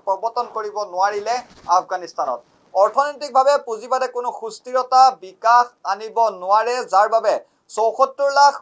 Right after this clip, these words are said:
কোটি খনিজ সম্পদ থকাৰ পাছতো আফগানিস্তানৰ অৰ্থনীতি বিছ বছৰেও পুঁজিবাদে শক্তিশালী কৰিব নোৱাৰিলে। পুঁজিবাদে সন্ত্ৰাসবাদ নিৰ্মূল কৰিব নোৱাৰিলে আফগানিস্তানত। সন্ত্ৰাসবাদৰ সম্পৰ্কে পুঁজিবাদৰ স্পষ্ট ধাৰণা যেন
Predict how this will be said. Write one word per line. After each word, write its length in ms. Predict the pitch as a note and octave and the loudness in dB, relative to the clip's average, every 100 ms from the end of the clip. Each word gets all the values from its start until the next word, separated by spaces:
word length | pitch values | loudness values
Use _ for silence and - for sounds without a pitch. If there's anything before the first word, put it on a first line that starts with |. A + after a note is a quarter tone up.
| - | -16
কোটি 300 | A3 - A#3+ C#4 C#4+ _ _ _ | -18 -14 -12 -12 -14 _ _ _
খনিজ 440 | G3+ G#3 B3+ B3+ - | -6 -4 -6 -10 -10
সম্পদ 400 | A3 G#3 A#3+ A#3+ A#3 | -10 0 0 0 -2
থকাৰ 320 | A#3 A#3+ A#3 A#3 | 2 4 4 4
পাছতো 440 | F#3+ G#3 A3+ A#3+ B3 - F3+ | 0 0 -4 0 0 0 -2
আফগানিস্তানৰ 600 | F3 A3+ A3 A3 G#3+ G#3+ - F#3 | -2 -6 -6 -4 -2 -2 0 -2
অৰ্থনীতি 480 | F3+ A3 A3+ A#3 B3 F3 | -2 -8 -10 -16 -16 -12
বিছ 160 | A3 G3+ G3 | -12 -10 -6
বছৰেও 380 | G3+ G#3+ G#3+ G#3 G3+ | -6 -4 -6 -6 -8
পুঁজিবাদে 460 | F#3+ A3+ G#3+ A3 B3+ C4 _ - A3 | -18 -6 -4 -2 -4 -6 _ -4 0
শক্তিশালী 560 | A3+ - C4 B3+ B3 A#3+ | 0 -2 -6 -4 -4 -4
কৰিব 240 | A3 G#3 G#3 F3 | -6 -2 -2 0
নোৱাৰিলে। 460 | D#3+ F3 D#3+ A#2+ - _ _ - | 2 4 2 -8 -12 _ _ -14
পুঁজিবাদে 480 | A3 C4+ C#4 C#4+ C#4+ C#4 | -12 -4 0 2 2 0
সন্ত্ৰাসবাদ 540 | G#3+ G#3+ B3+ A#3+ C4+ A#3+ G3+ | -6 -4 -4 2 2 0 -12
নিৰ্মূল 280 | G#3 B3 A#3+ | -8 -6 -4
কৰিব 280 | A#3+ A#3+ A#3+ B3+ A3+ | -4 -4 0 2 0
নোৱাৰিলে 460 | F#3+ G#3 A3+ A#3 A#3 A3+ F#3 | 0 0 0 -2 -2 0 0
আফগানিস্তানত। 580 | F3+ F#3+ F3+ E3 D#3+ C#3+ - | 0 -2 -6 -8 -6 -6 -2
সন্ত্ৰাসবাদৰ 560 | G3+ G#3 A#3 A#3 A3+ G#3 G#3+ | -4 -2 -2 -2 -2 -4 -4
সম্পৰ্কে 500 | G#3+ B3 C4 B3+ C4+ C4 | -4 -2 -2 0 -4 -4
পুঁজিবাদৰ 460 | A3 G#3+ A3+ A3 G3+ | -12 -6 -4 -4 -8
স্পষ্ট 500 | - A#3 A#3 - B3+ C4 - _ - | -4 -2 -2 0 2 2 -2 _ -4
ধাৰণা 340 | F3 G3 G#3 G#3+ | 0 0 0 -2
যেন 140 | G#3+ | -4